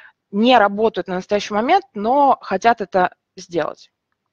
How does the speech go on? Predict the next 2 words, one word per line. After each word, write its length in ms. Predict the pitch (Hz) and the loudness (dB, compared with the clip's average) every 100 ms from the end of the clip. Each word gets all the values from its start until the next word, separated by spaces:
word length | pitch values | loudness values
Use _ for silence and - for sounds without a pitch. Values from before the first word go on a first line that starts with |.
| _ _ _ _ _ _ _ _ _ _ _ _ _ _ _ _ _ _ _ _ _ _ _ _ _ _ _ _ _ _ _ _ _ _ _ _ _ _ _ _ _ _ - | _ _ _ _ _ _ _ _ _ _ _ _ _ _ _ _ _ _ _ _ _ _ _ _ _ _ _ _ _ _ _ _ _ _ _ _ _ _ _ _ _ _ -12
Мгм. 500 | 202 185 185 180 226 _ _ _ _ _ _ _ _ _ _ _ _ _ _ _ _ _ _ _ _ _ _ _ _ _ _ _ _ _ _ _ _ _ _ _ _ _ _ _ _ _ _ _ _ _ - | -10 -8 -10 -10 -14 _ _ _ _ _ _ _ _ _ _ _ _ _ _ _ _ _ _ _ _ _ _ _ _ _ _ _ _ _ _ _ _ _ _ _ _ _ _ _ _ _ _ _ _ _ -12
Мгм. 400 | 185 170 170 | -10 -8 -8